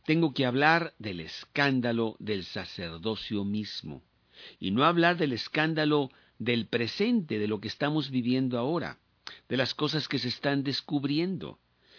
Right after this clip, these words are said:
sino más bien voy a hablar en general del panorama del escándalo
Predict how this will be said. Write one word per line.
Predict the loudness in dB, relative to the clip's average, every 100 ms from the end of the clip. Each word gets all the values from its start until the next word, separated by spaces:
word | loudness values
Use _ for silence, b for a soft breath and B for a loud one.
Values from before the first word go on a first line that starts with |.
| B B
sino | 2 4 6
más | 4 4
bien | 4 4 6
voy | 4 4
a |
hablar | 4 2 4 2
en | 0
general | 0 -4 -4 -2 0 -2 -4 B B
del | 0 2 2 2
panorama | -2 0 2 2 2 2
del | 0
escándalo | -2 -6 -10 -2 0 2 0 2 2